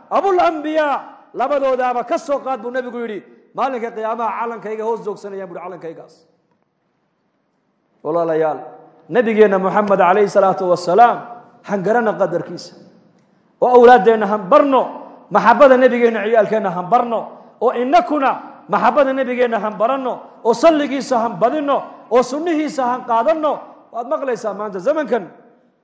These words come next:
dad badan oo muslimiina in yar haddii laga cadhaysiiyo, qaar diintay caayayaan, qaar malaa'igtay caayayaan,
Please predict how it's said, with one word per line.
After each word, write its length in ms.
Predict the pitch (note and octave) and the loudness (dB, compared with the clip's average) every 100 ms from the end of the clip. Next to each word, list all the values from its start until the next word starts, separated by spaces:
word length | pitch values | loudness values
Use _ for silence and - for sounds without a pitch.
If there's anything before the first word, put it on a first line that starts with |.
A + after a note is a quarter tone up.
| _ _ | _ _
dad 120 | C4+ C#4 | -4 2
badan 240 | D#4 D#4+ | 2 4
oo 80 | D4+ | 0
muslimiina 520 | C#4 B3+ C4 C#4 C4 | -4 -6 -6 -4 -6
in 100 | C4+ | -4
yar 120 | C4+ | -4
haddii 180 | B3 C4 | -4 -2
laga 200 | B3 A#3+ G#3+ | -2 -2 -2
cadhaysiiyo, 520 | G#3 F#3+ - F#3 F#3+ - - _ _ _ _ _ _ _ _ _ | -4 -6 -8 -12 -12 -14 -20 _ _ _ _ _ _ _ _ _
qaar 140 | D#3+ F#3 | -6 -4
diintay 280 | G3+ G#3 F3+ | -4 -4 -4
caayayaan, 480 | D3+ E3+ D#3 C#3+ - - _ _ _ - | -4 -6 -8 -14 -18 -20 _ _ _ -2
qaar 140 | F3 | 0
malaa'igtay 460 | F#3+ G3+ G#3+ A3+ G#3 | 2 0 0 0 -2
caayayaan, 520 | E3+ F#3 F3+ E3+ D#3 | -2 -2 -4 -6 -10